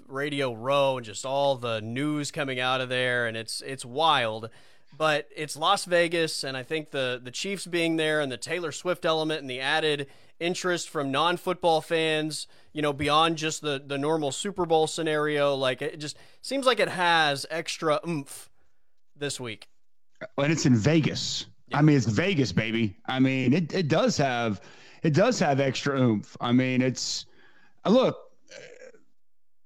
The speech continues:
Speaker 2: there's star power in this game. I mean, it just, it just is. Um,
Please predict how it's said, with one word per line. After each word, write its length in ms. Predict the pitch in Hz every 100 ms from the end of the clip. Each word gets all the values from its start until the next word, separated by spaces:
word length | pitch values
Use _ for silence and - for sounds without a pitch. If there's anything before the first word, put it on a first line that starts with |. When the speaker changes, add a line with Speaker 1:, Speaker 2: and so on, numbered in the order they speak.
| - -
Speaker 2:
there's 200 | 196 -
star 360 | - 220 240
power 320 | - 156 127
in 80 | 120
this 180 | 110 -
game. 380 | 117 98 87 82 - - -
I 80 | 127
mean, 200 | 151 160
it 40 | 151
just, 360 | 202 - -
it 260 | 147 143 151
just 140 | -
is. 520 | 147 214 123 98 - -
Um, 560 | 110 117 113 107 98